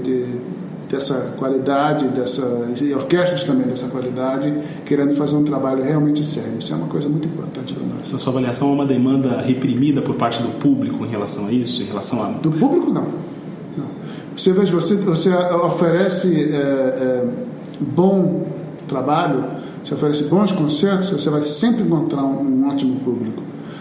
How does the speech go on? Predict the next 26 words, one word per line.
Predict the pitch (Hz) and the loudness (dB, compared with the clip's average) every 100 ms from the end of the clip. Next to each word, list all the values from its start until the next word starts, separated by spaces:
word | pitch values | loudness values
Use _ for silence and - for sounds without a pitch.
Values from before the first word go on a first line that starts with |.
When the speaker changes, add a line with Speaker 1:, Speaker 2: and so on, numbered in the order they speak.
| - - | -12 0
Speaker 1:
Tanto | 214 180 | 2 4
é | 185 190 | 4 4
que, | 185 196 - | 2 0 0
que | - | 2
a | 156 | 2
osesp, | 143 156 196 - | 2 2 2 2
por | 175 156 | 0 2
exemplo, | 135 143 180 226 | 2 0 0 0
eu | 208 | 2
posso | 240 208 | 0 2
dar | 240 | 2
esses | 240 156 | 4 2
exemplos | 147 139 143 147 | 2 2 2 0
assim, | 135 185 | 0 0
porque | 202 233 | 2 2
eu | |
vi | 180 185 | 4 4
isso | 180 - | 2 0
de | 135 | -2
perto, | 135 196 - - | 0 0 2 0
né? | 131 147 - - - - | -2 -2 -4 -10 -12 -2
Que | 170 156 151 156 | 2 2 2 0
praticamente | 160 160 160 160 160 | 0 2 2 2 2
não | 180 185 | 4 4
tinha | 185 185 175 | 4 4 4
assinantes | 147 - 143 165 208 160 131 - | 4 2 2 4 2 2 0 -2